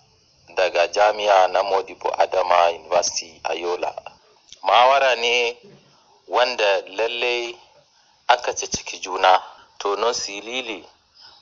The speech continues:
wanda aka samu Donald Trump da shi da kalamai na, na ɓatanci ko kuma kalamai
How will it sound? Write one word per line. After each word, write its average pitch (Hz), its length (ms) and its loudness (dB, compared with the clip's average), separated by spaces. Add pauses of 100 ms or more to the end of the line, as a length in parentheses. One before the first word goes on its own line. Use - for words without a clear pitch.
wanda 107 540 4 (640)
aka 123 260 4
samu 98 360 4
Donald 92 360 -2
Trump 104 320 0
da 101 60 -10
shi 98 340 -6 (600)
da 87 60 -4
kalamai 95 720 4 (800)
na, 107 380 8 (580)
na 104 200 6
ɓatanci 117 680 2
ko 98 140 -2
kuma 113 260 2
kalamai 101 720 0